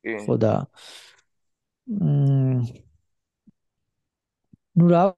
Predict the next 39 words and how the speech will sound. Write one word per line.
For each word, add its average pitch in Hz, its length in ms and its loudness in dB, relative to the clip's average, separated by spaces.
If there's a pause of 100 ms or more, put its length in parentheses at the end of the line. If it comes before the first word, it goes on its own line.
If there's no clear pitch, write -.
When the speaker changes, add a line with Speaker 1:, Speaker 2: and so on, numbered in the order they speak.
(200)
Speaker 2:
ვიცი, 196 320 0
ძალიან 156 240 0
რთული 175 240 -4
სიტუაციაა 170 480 -6
ჩახლართული 123 680 -6
ახლა 113 200 -4
რა. 120 160 -2 (800)
Speaker 1:
სხვანაირი 120 640 -4 (120)
ის - 120 -18
არის, 160 240 -2
Speaker 2:
აა. 151 160 4
Speaker 1:
ოჯახური 107 440 -4
სიტუაცია 104 640 -10
არის, 92 120 -10
უფრო 101 160 -10
პატარა 107 440 -4
ჯიმ 107 280 -14
არის 101 320 -6
და 127 180 -2 (460)
სხვანაირი 95 600 -8
არის 76 280 -10
რა. 85 160 -10
Speaker 2:
ხო. - 960 -20
Speaker 1:
მოგესმის? - 440 -6 (1080)
შენ, - 280 0
Speaker 2:
ხო, - 100 -4
Speaker 1:
შენ 143 100 2
Speaker 2:
არა, 175 160 4
ზოგადად 123 300 2
Speaker 1:
ყველაზე 120 240 2
კარგად 117 160 4
Speaker 2:
მთლიანად - 180 0
Speaker 1:
შენ - 160 0
იცი. - 80 -4
Speaker 2:
სიტუაციაც, 180 560 -6 (840)
მთლიანად 175 240 -4
Speaker 1:
ეგ. 180 80 0
Speaker 2:
ეგ 175 80 -2
სიტუაციაც 175 640 -4